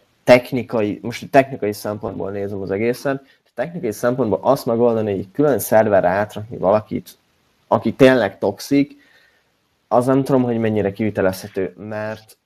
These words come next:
lehet, hogy van egy, ö, ö, egy ember, aki mondjuk csak egyszer volt toxik, mondjuk egy lol meccsen,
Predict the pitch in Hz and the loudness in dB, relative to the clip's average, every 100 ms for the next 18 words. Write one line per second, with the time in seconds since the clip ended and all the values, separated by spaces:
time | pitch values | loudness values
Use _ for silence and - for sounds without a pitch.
0 | _ _ 160 - 160 165 - 135 113 117 | _ _ _ -2 -2 -2 -8 -12 -10 -12
1 | 113 _ _ 113 117 107 - 113 104 101 | -14 _ _ 0 2 -2 -4 -2 0 0
2 | 98 98 95 92 - 92 92 92 95 92 | 0 0 0 -2 -4 -4 -2 -2 -2 -6
3 | - _ _ _ _ _ 104 104 - 104 | -10 _ _ _ _ _ 2 2 0 0
4 | 107 110 120 123 120 - 107 - - 104 | 2 4 6 6 2 0 -6 -6 -6 -2
5 | 104 104 - _ _ 92 98 101 101 - | -2 -2 -6 _ _ -8 -4 -4 -4 -6
6 | 101 - 113 - 107 101 98 95 98 - | -4 4 2 4 2 4 2 2 -2 0
7 | - 143 143 _ _ _ _ - 107 107 | 0 0 -2 _ _ _ _ -2 2 6
8 | 113 110 95 104 123 - 175 170 170 | 6 6 4 0 -2 0 0 0 -4